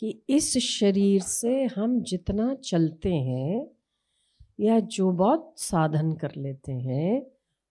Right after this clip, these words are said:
या जो थोड़ी बहुत सेवा कर लेते हैं, उसमें हमें जो थकान लगती है, हम कई जन्मों से चलते आ रहे हैं।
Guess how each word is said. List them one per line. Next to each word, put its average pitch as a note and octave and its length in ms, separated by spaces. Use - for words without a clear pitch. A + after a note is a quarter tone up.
या F#3+ 120
जो A3 200
थोड़ी G3+ 280
बहुत D3+ 280
सेवा C3+ 360
कर C3+ 180
लेते B2+ 360
हैं, B3+ 200
उसमें B3 400
हमें G#3+ 320
जो B3 300
थकान C#3 400
लगती C3 480
है, C3 480
हम C#4 400
कई E4 360
जन्मों A3 520
से D4 180
चलते G#3+ 420
आ B2 140
रहे - 160
हैं। - 120